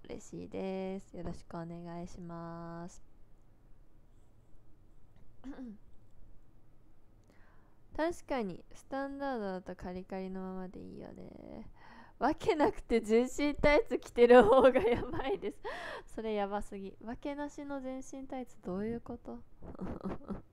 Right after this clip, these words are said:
全身タイツわけなしで着てるのはもう怖いです。銀だこイコールセブンイレブンで買うもののイメージって書いてある。あー、セ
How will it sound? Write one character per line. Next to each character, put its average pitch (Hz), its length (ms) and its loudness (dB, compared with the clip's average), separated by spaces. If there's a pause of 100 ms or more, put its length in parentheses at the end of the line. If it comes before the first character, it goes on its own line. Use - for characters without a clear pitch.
(1080)
全 226 240 -4
身 349 80 -6 (420)
タ 392 220 -4
イ 320 80 -8
ツ - 180 -16
わ 185 160 -8 (120)
け 220 120 -12
な 226 160 -14
し - 140 -14
で 214 140 -8
着 - 160 -20
て 214 180 -10
る 208 160 -8
の 180 120 -12
は 165 100 -12
も 160 160 -14
う - 60 -16
怖 185 420 -8
い 180 100 -12
で - 180 -12
す。 - 160 -18 (1800)
銀 302 280 -4
だ 330 140 0
こ 311 220 2
イ 302 80 -4
コ 311 260 4
ー 262 60 6
ル 226 140 0
セ 220 200 -6
ブ 254 160 -2
ン 311 120 -4
イ 311 40 -8
レ 320 140 0
ブ 269 160 -2
ン 220 60 -6
で 196 100 -2
買 202 240 -4
う 208 40 -2
も 208 140 -2
の 208 160 -4
の 202 140 -4
イ 202 80 -2
メ 202 200 0
ー 190 40 -6
ジ 185 80 -10
っ 175 60 -10
て 175 180 -10
書 175 140 -4
い 165 40 -8
て 165 120 -8
あ 165 60 -4
る。 151 100 -8
あ 202 360 4
ー、 214 60 2
セ 320 100 0